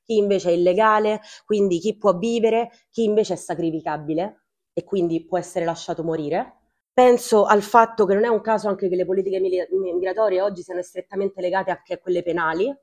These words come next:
quindi detenzione amministrativa, carcerazione preventiva,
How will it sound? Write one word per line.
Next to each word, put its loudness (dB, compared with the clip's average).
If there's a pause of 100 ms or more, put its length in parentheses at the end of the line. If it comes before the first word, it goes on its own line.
quindi 4
detenzione 2
amministrativa, 2 (200)
carcerazione 0
preventiva, 0